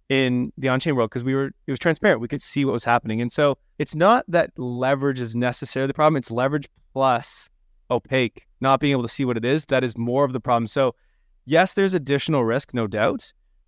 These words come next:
but there isn't additional risk in the sense that, like, it will all go to zero. It just might get slashed a little bit. And now, can that have impacts? Yes. But once again,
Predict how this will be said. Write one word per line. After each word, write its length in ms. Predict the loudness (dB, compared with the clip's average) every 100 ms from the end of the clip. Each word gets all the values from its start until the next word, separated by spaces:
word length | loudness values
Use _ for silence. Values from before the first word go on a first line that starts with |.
| _
but 160 | -2 0
there 160 | 0 0
isn't 340 | 0 0 -2
additional 680 | -2 -2 -2 0 2 2 0
risk 260 | 0 -2
in 60 | -4
the 60 |
sense 240 | -4 -2 0
that, 140 | 0
like, 160 | 0 -2
it 80 | -4
will 120 | -2
all 180 | -2 -2
go 140 | -2
to 160 | -6 -8
zero. 580 | -2 2 4 4 2 0
It 140 | -4
just 380 | -2 -2 -2 -6 -4
might 300 | 0 0 -2
get 160 | -6
slashed 400 | -2 -2 -2 -4
a 40 | -2
little 240 | 2 2
bit. 200 | 2 -4 _ _ _ -4
And 120 | 0
now, 140 | 2
can 220 | 0 0 0
that 120 | 2
have 260 | 2 0 -2
impacts? 540 | -6 2 2 2 -2
Yes. 320 | -2 0 0
But 140 | -2 -4
once 260 | -2 -2
again, 420 | -2 -2 0 -4